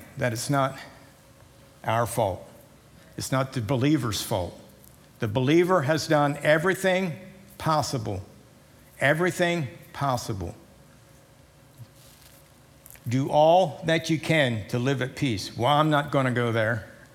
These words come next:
I'm not willing to do that." Really? Why not? "Because I've been there and I've done that, and I've been hurt."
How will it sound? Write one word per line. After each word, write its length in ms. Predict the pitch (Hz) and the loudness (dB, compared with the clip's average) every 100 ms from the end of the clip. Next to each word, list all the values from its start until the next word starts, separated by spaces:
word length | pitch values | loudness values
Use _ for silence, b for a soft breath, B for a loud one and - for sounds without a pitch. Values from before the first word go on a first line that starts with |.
| B B - | B B 2
I'm 220 | 147 160 | 6 6
not 220 | 156 147 | 4 4
willing 260 | 147 151 131 | 2 2 2
to 100 | 123 | 0
do 200 | 127 127 | 0 2
that." 260 | 117 127 - - - - - - 110 | 2 0 -4 -18 -20 -20 -20 -12 -4
Really? 400 | 120 143 151 139 - - - - - - - - - - - - - - - - - - - | 0 2 0 -4 -10 -20 -20 -20 -20 -20 -20 -20 -20 -20 -20 -20 -20 -20 -20 -20 -20 -20 -6
Why 200 | 113 127 | -2 0
not? 280 | 135 143 98 - - - - _ _ _ _ - - - - - - - - _ _ - - _ _ _ _ _ _ _ - - | 2 2 -2 -10 -20 -20 -20 _ _ _ _ -20 -20 -20 -20 -20 -20 -20 -20 _ _ -20 -20 _ _ _ _ _ _ _ -20 -18
"Because 380 | - - 143 117 | -8 0 2 4
I've 180 | 123 117 | 0 2
been 200 | 151 165 | 2 4
there 160 | 165 165 | 4 4
and 100 | 143 | 4
I've 160 | 127 | 4
done 260 | 143 151 143 | 4 4 4
that, 260 | 120 98 - - - - - - - - - B B | 2 0 -4 -18 -20 -20 -20 -20 -20 -20 -20 B B
and 160 | 120 113 | -4 0
I've 140 | 117 | 0
been 160 | 113 120 | 0 0
hurt." 420 | 107 151 117 - | 2 2 2 -6